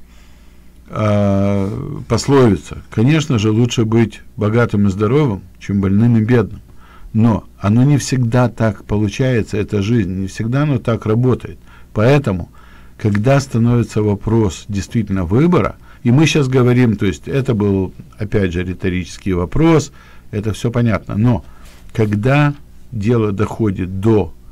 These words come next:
э, вот этой точки истины, как говорится, момента истины, м, неизвестно, как люди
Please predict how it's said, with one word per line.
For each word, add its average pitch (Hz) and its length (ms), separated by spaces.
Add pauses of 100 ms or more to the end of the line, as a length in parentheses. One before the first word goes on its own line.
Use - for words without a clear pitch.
(540)
э, 95 580 (160)
вот 104 280
этой 104 340 (160)
точки 98 720 (260)
истины, 113 540
как 92 240
говорится, 95 540
момента 113 500
истины, 95 640 (640)
м, 104 720 (480)
неизвестно, 123 800
как 120 400 (160)
люди 120 420